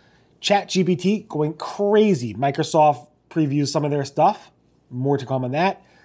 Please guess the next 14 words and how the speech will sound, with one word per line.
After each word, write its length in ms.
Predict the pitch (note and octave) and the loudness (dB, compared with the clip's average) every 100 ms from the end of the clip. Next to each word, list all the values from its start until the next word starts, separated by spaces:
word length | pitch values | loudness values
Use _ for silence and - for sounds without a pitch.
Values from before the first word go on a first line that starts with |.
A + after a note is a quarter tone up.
| _ _ _ - | _ _ _ 0
Google 560 | E3 D#3 D#3+ D#3 - - | 2 6 4 2 -2 -8
confirms, 600 | C3+ A2 F#3 F#3+ D3 D3+ | -10 -2 2 2 0 -6
Sundar 180 | D3 | -6
Pichai 360 | C#3 C#3+ C#3+ C3 | -6 -4 -4 -6
confirms 520 | B2+ - F3+ F#3 C#3+ | -14 -2 0 0 -2
they're 80 | C#3+ | -4
actually 260 | C#3 - C3 | -4 -6 -6
releasing 360 | B2+ C3+ C3 | -4 -4 -6
something 260 | B2 B2+ B2 | -8 -6 -6
with 80 | B2 | -6
Chat 260 | C3+ C#3 | -8 -10
related 380 | C#3 C#3 C#3 C3+ | -6 -2 0 0
to 80 | A#2+ | -2
that, 320 | B2+ C#3+ - | -4 -4 -6